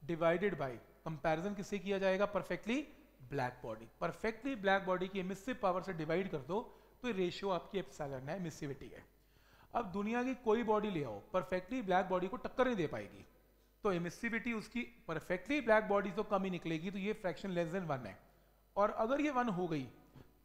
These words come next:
तो यानी कि वो body का नाम क्या है? परफेक्टली black body। क्योंकि अगर ये वन हो गई, तो वन होने का मतलब small ई और कैपिटल ई one and the same thing, फिर ये परफेक्टली black body निकलेगी।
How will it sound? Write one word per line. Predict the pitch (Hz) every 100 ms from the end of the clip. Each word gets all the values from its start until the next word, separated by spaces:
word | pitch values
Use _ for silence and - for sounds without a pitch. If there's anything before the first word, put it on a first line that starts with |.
| -
तो | 190
यानी | 180 185 185
कि | 202
वो | 196
body | 175 175 185
का | 175
नाम | 165 165
क्या | 165 156
है? |
परफेक्टली | - 160 - 160 185 247 311 - - - - 156
black | 135 101 -
body। | 87 - - - - _
क्योंकि | 143 175
अगर | 156 165
ये | 180
वन | 143 147 170
हो | 175
गई, | 202 262 - - - - - -
तो | 147
वन | 160 185
होने | 170 180
का | 190
मतलब | 175 170 190 202
small | - 156 151 165
ई | 202
और | 196
कैपिटल | 170 156 147 -
ई | 185
one | 156
and | 160 160
the | 208 262 - - - - _ -
same | 135 127 123
thing, | 120
फिर | - 247
ये |
परफेक्टली | 247 208 170 - 170
black | 151 139
body | 127 120
निकलेगी। | 113 98 87